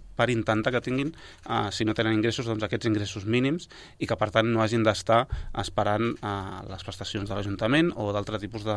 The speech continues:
de prestacions, eh, socials, no? I, a partir d'aquí, doncs, poder treballar, eh, el que és la resta de, de, de situació de la família, doncs, a nivell laboral, a nivell educatiu i, evidentment, doncs, l'acompanyament social perquè se'n puguin,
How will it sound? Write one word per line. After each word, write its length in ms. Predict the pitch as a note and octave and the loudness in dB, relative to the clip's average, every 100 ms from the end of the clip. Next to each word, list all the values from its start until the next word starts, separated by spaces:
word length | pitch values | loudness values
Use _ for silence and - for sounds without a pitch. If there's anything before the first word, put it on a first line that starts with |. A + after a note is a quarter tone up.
| G2 | -2
de 140 | G#2+ G#2+ | -6 -8
prestacions, 640 | G2+ - - G#2 G#2 - | -8 -10 -8 -6 -6 -8
eh, 240 | - G#2 G#2 G#2 | -12 -10 -8 -10
socials, 440 | - - G2+ - - | -10 -10 -10 -10 -8
no? 120 | G#2 - - - | -10 -10 -16 -2
I, 80 | A#2+ | 0
a 40 | |
partir 220 | A2 A2 | 0 0
d'aquí, 220 | G#2+ A#2 A#2+ | 0 0 -2
doncs, 160 | C3 | -2
poder 160 | G#2+ F#2+ | -4 -2
treballar, 420 | G#2+ G#2 G#2+ C3 | 0 2 2 2
eh, 760 | - - - A#2 G#2 G2 G2+ G#2+ | -4 -20 -4 -2 0 0 0 -2
el 80 | G2 | -2
que 80 | |
és 80 | G2+ | 0
la 80 | A2 | 2
resta 340 | G#2+ G2+ A#2 A2+ | 0 0 2 4
de, 120 | A#2 G#2 G2 A2 G2+ G#2 | 6 4 2 -6 -6 -6
de, 80 | G2+ G2 F#2+ G2+ | -4 -6 -6 -8
de 120 | G2 G#2+ | -8 -8
situació 260 | G#2+ - G#2+ | -8 -4 -2
de 60 | |
la 80 | - | 2
família, 320 | A#2+ C#3 C#3 | 4 6 4
doncs, 160 | A2+ G#2 | 2 -2
a 40 | |
nivell 160 | G2 F#2+ | -6 -2
laboral, 460 | A2+ C3+ B2 B2 | 4 6 8 6
a 80 | B2 | 2
nivell 220 | A2+ G2 | -4 -8
educatiu 580 | G2 G#2+ C3+ B2 B2 B2 - - - | -6 -2 0 2 2 2 -2 -12 -8
i, 140 | - G#2 | -4 -2
evidentment, 420 | G2+ G2+ A2 A2+ | -2 -2 0 0
doncs, 140 | A2+ | 0
l'acompanyament 560 | G#2+ G#2 G2 G2+ G2+ G2+ | 0 -2 -4 -4 -4 -4
social 440 | A2 - A2+ A#2+ - - - | -6 0 0 0 -2 -16 -6
perquè 220 | A#2 A2+ A2 | -2 -2 -4
se'n 160 | G2+ | -6
puguin, 480 | G2+ G#2 G2+ A#2 | -6 -6 -6 -8